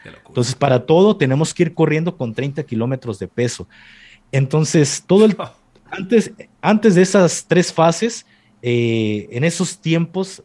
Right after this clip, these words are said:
Speaker 2: es pura ladilla, como se le llama aquí en México,
Speaker 1: Ajá.
Speaker 2: es puro desgaste tanto psicológico como físico.
Speaker 1: Ujú.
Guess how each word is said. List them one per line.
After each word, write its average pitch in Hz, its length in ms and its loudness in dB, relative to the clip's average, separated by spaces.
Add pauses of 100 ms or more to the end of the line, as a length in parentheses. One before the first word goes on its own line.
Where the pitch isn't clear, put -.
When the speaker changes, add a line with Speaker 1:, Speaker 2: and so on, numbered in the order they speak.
(140)
Speaker 2:
es 131 220 -8
pura 147 400 2
ladilla, 117 480 0
como 107 160 -8
se - 120 -10
le 101 120 -4
llama 110 160 -2
aquí 120 180 -8
en 113 120 -2
México, 120 520 -6
Speaker 1:
Ajá. - 260 -20 (100)
Speaker 2:
es 123 160 -6
puro 151 280 2
desgaste 131 560 0
tanto 113 320 -6
psicológico 165 960 -2
como 113 240 -4
físico. 120 540 -8
Speaker 1:
Ujú. 87 100 -16